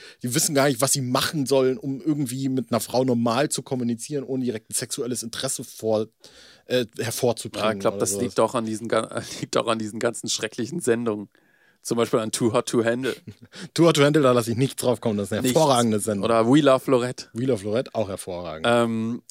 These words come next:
Speaker 2: ja, es wird schon primär um dieses Balzverhalten gehen, wie du das eben gesagt hast, wird ja auch an der Stelle deutlich, im Frühling ist es besonders schlimm, bezogen auf die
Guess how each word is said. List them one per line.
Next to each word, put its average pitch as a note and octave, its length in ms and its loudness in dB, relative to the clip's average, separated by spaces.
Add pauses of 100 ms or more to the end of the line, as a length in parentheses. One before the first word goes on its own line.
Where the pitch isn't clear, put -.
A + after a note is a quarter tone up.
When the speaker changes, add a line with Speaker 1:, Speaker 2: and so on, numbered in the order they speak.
(100)
Speaker 2:
ja, A#2+ 300 2
es A2 160 -4
wird B2 180 -2
schon C#3+ 220 0
primär B2+ 600 0
um A#2 240 -6
dieses A2+ 260 -4
Balzverhalten G#2+ 720 0
gehen, B2+ 260 -2
wie G2 60 -6
du G#2 100 -6
das G#2+ 200 0
eben G#2+ 180 -2
gesagt G#2+ 340 -2
hast, A2+ 220 -6
wird A2 140 -2
ja A2 80 0
auch A2 120 -4
an A2+ 140 -6
der G#2 80 -6
Stelle A2+ 260 -2
deutlich, G#2+ 320 -2
im G#2+ 80 -8
Frühling C3 440 0
ist A2+ 100 -4
es - 80 -8
besonders A2 420 -2
schlimm, B2 320 -4
bezogen G#2+ 340 -6
auf G#2 120 -6
die A2+ 160 -6